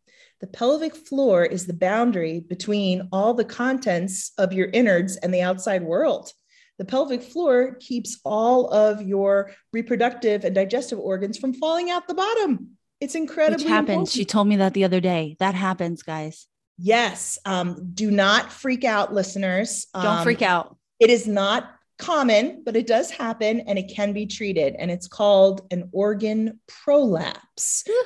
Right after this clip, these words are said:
Speaker 1: Prolapse means falls out. Um, so we need the pelvic floor to hold all these internal organs in.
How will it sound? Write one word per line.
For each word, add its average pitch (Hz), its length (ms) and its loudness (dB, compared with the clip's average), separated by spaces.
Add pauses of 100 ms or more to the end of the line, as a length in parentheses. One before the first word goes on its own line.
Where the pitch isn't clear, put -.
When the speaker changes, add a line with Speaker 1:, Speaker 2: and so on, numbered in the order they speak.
Speaker 1:
Prolapse 233 640 2
means 196 320 -2
falls 180 440 2
out. - 400 -6 (540)
Um, 180 520 4
so 208 300 4
we 196 220 0
need 226 420 2
the 185 60 4
pelvic 175 380 -2
floor 175 240 -2
to 165 60 -2
hold 226 340 0
all 196 220 -2
these 180 260 -8
internal 196 440 -4
organs 165 420 -4
in. 147 280 -4